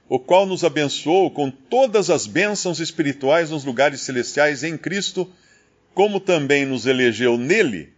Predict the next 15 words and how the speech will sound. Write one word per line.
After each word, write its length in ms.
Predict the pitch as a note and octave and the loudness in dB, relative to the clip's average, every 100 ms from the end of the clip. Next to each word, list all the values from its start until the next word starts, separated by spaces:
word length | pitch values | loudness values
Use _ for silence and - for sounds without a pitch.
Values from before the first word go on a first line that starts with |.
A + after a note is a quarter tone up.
| _ _ _ _ | _ _ _ _
antes 580 | F#3 F#3+ G3+ G3 F#3+ E3 | 2 4 2 -2 -4 -2
da 140 | D#3 D#3 | 0 0
fundação 1040 | - D#3 D3 B2 - - D#3 F3 F3 E3 | -2 -2 2 2 2 0 2 2 0 -4
do 200 | C#3 C#3 | -4 -4
mundo, 560 | A#2+ E3 D#3 G#2+ D2+ - _ _ _ _ _ | -2 0 0 -2 -6 -12 _ _ _ _ _
para 200 | A#2 A#2 | 2 2
que 160 | - A2+ | 0 -6
fôssemos 520 | A2+ G#2+ G#2+ G#2 - | -2 -2 -4 -6 -4
santos 360 | D3+ E3 D#3+ C3+ | -2 -2 -4 -4
e 100 | C3 | -2
irrepreensíveis 880 | A#2+ A#2 A2+ G#2+ G2 C#3 C3 A#2 | -2 -2 -4 -6 -4 -4 -4 -4
diante 260 | G#2 A2+ A2+ | -4 -4 -6
dele 340 | F2 G#2 A2 | -4 -2 0
em 80 | G#2+ | -2
amor, 420 | G2 F#2+ A#2 C#3+ | -2 -2 -2 -2